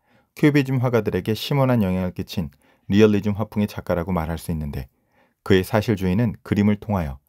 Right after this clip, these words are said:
과감한 사회적 메시지를 던졌다는데 그 파격성과 영향력이 존재한다. 그는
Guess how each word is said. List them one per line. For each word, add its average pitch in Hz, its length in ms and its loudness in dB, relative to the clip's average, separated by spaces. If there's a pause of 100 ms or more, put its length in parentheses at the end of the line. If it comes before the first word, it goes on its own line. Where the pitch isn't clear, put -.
(220)
과감한 95 360 0
사회적 123 380 0
메시지를 92 520 -2
던졌다는데 82 840 -4 (340)
그 98 120 2
파격성과 107 760 0 (120)
영향력이 87 440 0
존재한다. 71 600 -8 (760)
그는 113 380 2